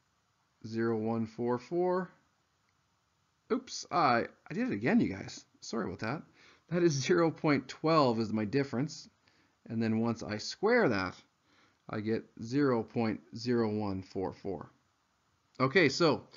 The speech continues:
step one is find my average. Step two is find this, the difference squared. Okay. Step three.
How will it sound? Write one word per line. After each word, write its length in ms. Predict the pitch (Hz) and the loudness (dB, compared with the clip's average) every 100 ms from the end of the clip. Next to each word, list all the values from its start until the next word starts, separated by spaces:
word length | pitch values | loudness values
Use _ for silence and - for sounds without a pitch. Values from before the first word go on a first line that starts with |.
| - - | -20 -20
step 320 | - - 202 196 | -4 2 2 4
one 140 | 190 | 2
is 80 | 190 | 4
find 220 | 175 180 | 4 6
my 100 | 175 | 6
average. 360 | 131 123 147 131 | 6 6 4 2
Step 260 | 170 160 | 0 0
two 220 | - 180 | 0 6
is 100 | 170 | 6
find 340 | 165 156 151 147 | 8 8 8 6
this, 160 | 139 - _ | 2 -4 _
the 80 | 131 | -4
difference 520 | 110 147 160 165 143 | -2 2 2 2 0
squared. 540 | - - 135 120 156 233 - - _ _ _ _ | 0 -4 0 2 2 -2 -8 -20 _ _ _ _
Okay. 260 | 135 220 233 _ _ _ _ _ _ _ _ - - _ _ | -4 -4 -6 _ _ _ _ _ _ _ _ -16 -16 _ _
Step 460 | - - 180 180 | -10 0 0 0
three. 580 | - - 156 185 117 - | -14 -4 2 4 2 -2